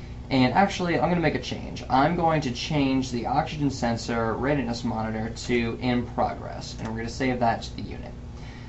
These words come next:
Then what I'm gonna do is I'm gonna plug in with my code scanner, and we're gonna see what it reads out. So right now it's reading the code, and in a second it's gonna come out,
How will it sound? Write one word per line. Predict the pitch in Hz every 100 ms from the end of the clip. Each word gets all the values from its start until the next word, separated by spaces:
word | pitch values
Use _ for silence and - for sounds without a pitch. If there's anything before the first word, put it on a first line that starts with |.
| -
Then | 190 226
what | 165
I'm | 131
gonna | 120
do | 117 123
is | 123
I'm |
gonna | 123 117
plug | - 180 147
in | 139 139
with | 127 143
my |
code | 160 127 110
scanner, | - - 85 117 - - - - - - - - - -
and | 135
we're |
gonna | 185 180
see | 131
what | 120 120
it |
reads | 117 104 208
out. | 202 113 - - - - - - - - -
So | - 160
right |
now | 147 139
it's | 139
reading | 156 190
the | 233
code, | 131 113 151 - - - - - - - - -
and | 131 139
in | 202
a |
second | 202 123 123 127
it's | 123
gonna | 151
come | 170 190
out, | 113 104